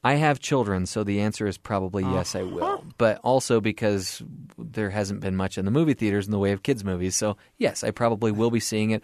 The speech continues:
Speaker 1: And I don't know, maybe I'll, uh, I'll take a book to read or something during
Speaker 2: It's a
Speaker 1: that.
Speaker 2: different kind of animated movie that we've ended up getting now in the twenty tens and twenty twenties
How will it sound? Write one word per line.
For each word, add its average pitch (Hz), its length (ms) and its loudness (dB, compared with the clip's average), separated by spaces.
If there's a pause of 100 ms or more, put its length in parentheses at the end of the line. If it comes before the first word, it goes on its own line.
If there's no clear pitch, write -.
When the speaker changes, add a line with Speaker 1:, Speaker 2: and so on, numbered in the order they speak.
(320)
Speaker 1:
And 233 120 2
I 165 80 6
don't 104 120 4
know, 95 160 2
maybe 143 360 2
I'll, 123 280 4
uh, 104 520 4
I'll 104 100 -6
take 104 240 -2
a 98 60 0
book 92 240 -2
to 95 120 -8
read 90 240 -10
or 92 60 -8
something - 480 -10
during - 180 -4
Speaker 2:
It's 185 120 -8
a 349 80 0
Speaker 1:
that. - 100 -12
Speaker 2:
different 220 400 0
kind 147 480 2
of 139 220 0
animated 156 560 -2
movie 151 300 0
that 147 120 -2
we've 143 180 -2
ended 147 260 -2
up 139 220 -2
getting 160 300 -2
now 131 160 0
in 131 80 -2
the 131 60 -2
twenty 147 260 -4
tens 143 360 -4
and 139 100 -2
twenty 139 420 -4
twenties 143 840 -4